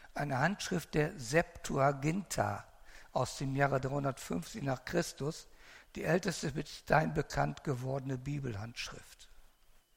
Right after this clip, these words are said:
Septuaginta, kurz dazu was gesagt, in Konstantinopel lebten Juden, die aber das Hebräische nicht mehr kannten,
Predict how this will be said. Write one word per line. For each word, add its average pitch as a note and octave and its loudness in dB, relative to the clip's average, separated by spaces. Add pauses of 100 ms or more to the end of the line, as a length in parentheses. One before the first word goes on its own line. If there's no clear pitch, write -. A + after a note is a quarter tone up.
(960)
Septuaginta, D#3+ 0
kurz - -6
dazu C#3 -4
was C#3+ -4
gesagt, C3 -2 (560)
in D3 -4 (160)
Konstantinopel E3 -2
lebten C3 -4 (340)
Juden, F3 0 (1160)
die E3+ -4
aber E3 0 (520)
das - -2
Hebräische D#3+ 2
nicht D3+ -6
mehr A#2 -2 (100)
kannten, B2 2